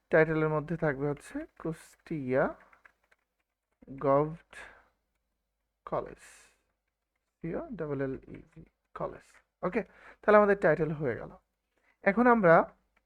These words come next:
কি করব? আমরা হচ্ছে বডি অংশ নিব। তাহলে বডি অংশ নিলাম। এখন আমরা যা কিছু লিখব,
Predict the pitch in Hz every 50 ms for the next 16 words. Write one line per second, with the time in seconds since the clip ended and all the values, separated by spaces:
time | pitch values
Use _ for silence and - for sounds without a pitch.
0 | _ - - 202 190 233 208 196 185 247 330 - - _ _ - - 170 165 165
1 | 170 160 160 - - - 226 214 190 180 156 151 135 127 117 123 - - 143 107
2 | 101 - - - - _ - 180 170 156 151 147 147 143 160 165 165 165 - -
3 | 190 190 196 226 311 415 - - - 170 175 180 165 156 156 151 156 147 170 147
4 | 151 147 - 175 170 - - 175 165 156 151 160 202 294